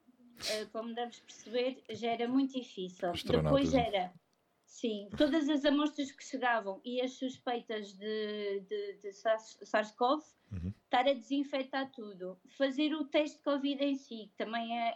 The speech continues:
Speaker 1: é feito por nós, foi, era assustador. Eu perdia litros de água, perdia.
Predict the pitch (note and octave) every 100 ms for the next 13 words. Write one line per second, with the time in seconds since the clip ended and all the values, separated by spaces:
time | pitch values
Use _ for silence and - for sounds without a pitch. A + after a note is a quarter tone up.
0 | - B3+ C#4 C4 C4 - A3 G#3+ G#3+ G#3+
1 | - - - - _ _ _ - - D4+
2 | D#4 D#4+ E4 - _ - D4 D#4 D#4+ -
3 | - D4+ C#4+ C#4 D4 C4+ E4 D4 A#3 C#4
4 | C#4+ C#4+ D4 D4 C4+ B3+ B3+ A#3 G#3+ A3+
5 | - B3+ G#3+ B3+ A#3+ A3